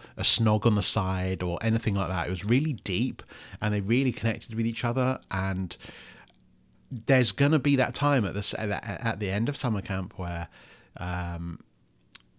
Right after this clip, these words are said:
you have to s-, you have to part ways. You have to go back to the real world, even if you're both in the same country. It's gonna be a test to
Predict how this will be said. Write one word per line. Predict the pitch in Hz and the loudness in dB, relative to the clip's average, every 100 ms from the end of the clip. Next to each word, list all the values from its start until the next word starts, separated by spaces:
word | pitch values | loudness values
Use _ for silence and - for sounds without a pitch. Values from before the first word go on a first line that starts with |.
| _ _ _ - - | _ _ _ -14 0
you | 120 | 2
have | 123 - | 2 0
to | 113 | -4
s-, | - _ | -4 _
you | 139 131 | 2 4
have | 143 - | 4 0
to | |
part | 127 127 110 | 0 0 2
ways. | 123 95 | 2 2
You | 101 | 0
have | 104 | -2
to | 113 | 0
go | 113 | 2
back | 113 | 2
to | - | 0
the | 110 | 0
real | 104 104 | 2 2
world, | 104 110 92 - | 2 2 2 0
even | 143 151 165 | 0 2 0
if | 156 | 0
you're | 147 135 | 0 0
both | 113 127 120 127 | 2 2 2 0
in | 110 | 0
the | |
same | 107 117 107 | 0 0 0
country. | - 117 - - 165 185 - - - - _ _ _ - _ - - - | 0 -2 0 -2 0 -2 -6 -20 -20 -20 _ _ _ -20 _ -20 -20 -6
It's | 135 110 - | -4 -2 0
gonna | 175 190 | 4 4
be | 185 185 | 6 6
a | |
test | - 185 147 - - - - | 4 2 2 -2 -6 -8 -6
to | 123 117 110 101 | 0 2 0 -2